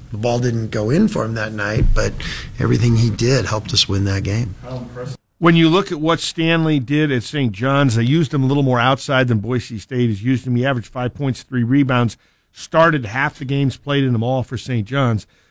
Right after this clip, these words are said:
Speaker 2: But maybe the biggest number that comes, fifty-six percent at the free throw line at Saint John's, and he's shooting almost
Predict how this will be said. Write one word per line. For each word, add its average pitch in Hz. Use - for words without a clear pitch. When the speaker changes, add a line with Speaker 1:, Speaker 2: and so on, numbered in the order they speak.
Speaker 2:
But 143
maybe 196
the 208
biggest 156
number 139
that 113
comes, 123
fifty-six -
percent 135
at 123
the 107
free 135
throw 117
line 104
at 92
Saint 104
John's, 101
and 123
he's 180
shooting 165
almost 135